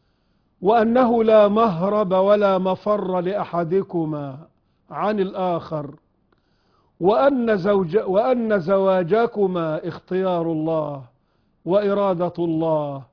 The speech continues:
وما اختاره الله لعبده هو الخير بعينه، يريد الله بكم اليسر ولا يريد بكم العسر،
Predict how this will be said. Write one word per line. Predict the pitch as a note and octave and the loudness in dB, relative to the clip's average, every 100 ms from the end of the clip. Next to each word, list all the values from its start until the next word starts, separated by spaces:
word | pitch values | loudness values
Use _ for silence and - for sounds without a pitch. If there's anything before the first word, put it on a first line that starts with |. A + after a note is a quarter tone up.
| _ _ _ _ - | _ _ _ _ 0
وما | G3+ G3+ | 0 2
اختاره | F#3+ - G3+ G3 F3 F3 D3 | -2 -4 -2 0 0 -2 -4
الله | E3+ E3+ F3 E3+ D#3 | -4 0 -2 -2 -4
لعبده | D#3+ D3+ D#3+ C#3 C#3 E3 D3+ | -4 -4 -4 -6 -6 -4 -2
هو | D#3 D#3+ D#3+ | -4 -4 -6
الخير | D3+ E3+ E3 D3+ D3 | -6 -8 -8 -6 -8
بعينه، | D3+ D3+ D3+ C#3+ C#3 C3 _ _ _ _ _ | -6 -6 -6 -6 -10 -14 _ _ _ _ _
يريد | D#3 E3+ F3 G3 E3+ | -4 -2 0 -2 -2
الله | E3+ E3 E3+ D3+ D#3 | -4 -4 -4 -6 -8
بكم | D#3 D#3+ D3+ D3+ | -8 -8 -10 -8
اليسر | D3 D3+ - - _ _ _ _ _ _ _ _ _ | -6 -8 -10 -18 _ _ _ _ _ _ _ _ _
ولا | C4+ G3+ F3 | -6 -2 0
يريد | D#3+ D#3+ D#3+ D3 | 0 -2 -4 -6
بكم | D3 D3 E3 C#3+ | -10 -12 -12 -14
العسر، | C#3 C#3 C#3 C3 _ | -12 -14 -16 -20 _